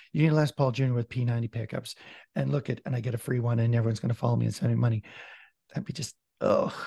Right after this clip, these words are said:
I love guitars, but I don't wanna do that. I don't wanna be some kind of shill for things. It's not appealing.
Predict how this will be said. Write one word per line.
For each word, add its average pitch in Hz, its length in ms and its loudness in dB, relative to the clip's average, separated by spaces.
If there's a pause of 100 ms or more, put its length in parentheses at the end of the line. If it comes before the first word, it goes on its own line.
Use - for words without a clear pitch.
(240)
I 135 60 2
love 131 220 4
guitars, 117 360 4
but - 100 0
I 117 60 4
don't 113 120 2
wanna 113 140 4
do 113 220 -2
that. 127 320 -4 (120)
I 135 60 2
don't 120 100 4
wanna 120 120 4
be 113 80 0
some 117 200 -2
kind - 180 0
of - 140 -6
shill - 460 2
for - 180 -2
things. - 420 0 (640)
It's - 280 -4
not 190 340 -2
appealing. 110 480 0